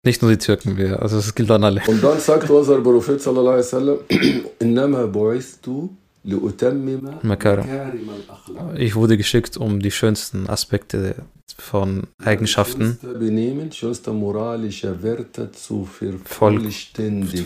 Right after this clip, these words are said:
Speaker 1: vervollständigen, ja.
Speaker 2: Das heißt, nicht nur einfach moralisch Werte
Speaker 1: Mhm.
Speaker 2: und Benehmen. Nein, nein, nein, nein. Wir wollen das Höchste von Höchste,
Speaker 1: Mhm.
Speaker 2: ja, erreichen,
Speaker 1: Mhm.
Speaker 2: vervollständigen. Das heißt, wenn jemand uns sieht, sagt,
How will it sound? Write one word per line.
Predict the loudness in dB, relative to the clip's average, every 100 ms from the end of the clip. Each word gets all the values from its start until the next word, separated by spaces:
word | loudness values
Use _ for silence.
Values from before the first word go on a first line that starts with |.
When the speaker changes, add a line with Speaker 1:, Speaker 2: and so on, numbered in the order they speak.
| -2
Speaker 1:
vervollständigen, | 0 -2 -4 -6 -6 -8 -8 -10
ja. | -12 _ _ _ -20 -2
Speaker 2:
Das | 0 4
heißt, | 4 4
nicht | 6 6 6 6
nur | 6 6
einfach | 4 2 2 0 2
moralisch | 4 6 6 4 0 2
Werte | 4 4 6
Speaker 1:
Mhm. | 4
Speaker 2:
und | 4
Benehmen. | 2 2 2
Nein, | 2 2
nein, | 0
nein, | 0
nein. | -2 -4 -8 -6
Wir | 2 2 4
wollen | 6 6 6 4
das | 4 2 2 -4 4
Höchste | 4 2 -10 0 2 2
von | 2 0 2 2
Höchste, | 0 -2 -6 -2 -2 -2 -10 -4
Speaker 1:
Mhm. |
Speaker 2:
ja, | 0 0 2 2
erreichen, | 4 4 2 -4 -10 -14 -6
Speaker 1:
Mhm. | -2 -2 -2
Speaker 2:
vervollständigen. | 0 2 4 4 4 0 -2 -2 -6 -10 -4
Das | -2 2
heißt, | 2 4
wenn | 4 6
jemand | 6 4 0 -4 -12 -14 0
uns | 2 2 0
sieht, | -4 0 0 -2
sagt, | 0 0 0